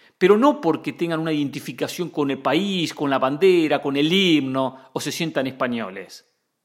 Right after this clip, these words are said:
Simplemente un interés, nada más. Entonces, España, una selección campeona del mundo en el dos mil diez, que sigue todavía hablando que la Fábrica y la Masía son de las mejores formadoras del mundo.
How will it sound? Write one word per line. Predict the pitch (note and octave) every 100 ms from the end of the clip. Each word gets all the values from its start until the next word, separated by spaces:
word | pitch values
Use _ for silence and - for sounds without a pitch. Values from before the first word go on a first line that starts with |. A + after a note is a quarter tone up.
| _ _
Simplemente | - G#3+ G3+ G#3 F#3
un |
interés, | D3+ C3 C#3+ G#3 D#3 - - _ _ _ _
nada | - E3 D#3
más. | F3 D3+ F#2+ - _ _ _ _ _
Entonces, | F#3 F#3 G#3+ - B2 -
España, | F3+ - G#3+ C#3+ A#2+ F#2+ - _ _ -
una | G3 F#3+
selección | - D3+ D#3 - E3+ B2
campeona | - D#3+ A#3 C4+
del | G#3+
mundo | F#3 A#3+ A3+
en |
el | D#3
dos | D#3+
mil | F#3 E3
diez, | E3+ A2+ - - - _ _ _ _ _ _ _ _ _ -
que | D#3+
sigue | - B3 B3
todavía | A#3+ E3+ G3+ G#3
hablando | F3 A3+ G#3 G3
que | D3
la | C#3+
Fábrica | - G3+ F3+ D#3 -
y | D3+
la | C#3+
Masía | C#3+ - A3 A3 E3
son | C3+ F#3
de | F3
las | D3
mejores | D3 G#3 F#3+
formadoras | F#3 E3 D3 D3+ F#3 E3+
del | D3 D3+
mundo. | C3 A#2 G2 F2 _ _